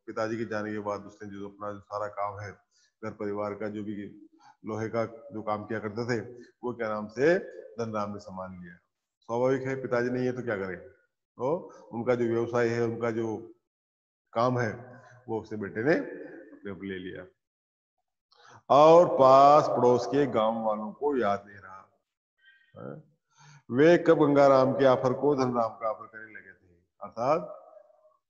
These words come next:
पहले तो गंगाराम का ऑफर करते थे, ऑफर होता है वो जो लोहे का होता है, और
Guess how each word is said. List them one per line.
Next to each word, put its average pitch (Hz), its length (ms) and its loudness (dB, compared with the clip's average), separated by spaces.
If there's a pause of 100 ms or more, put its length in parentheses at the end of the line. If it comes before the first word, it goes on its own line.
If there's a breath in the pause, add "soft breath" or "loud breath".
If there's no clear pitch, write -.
(380)
पहले 120 200 -4
तो 120 60 -8
गंगाराम 131 320 2
का 143 60 4
ऑफर 143 140 -2
करते 143 340 0
थे, 135 260 -8
ऑफर 110 180 -2
होता 117 160 0
है 135 60 6
वो 139 100 2
जो 123 320 -2 (480)
लोहे 131 180 0
का 127 80 2
होता 101 240 -2
है, 80 460 -20 (680)
और 123 240 0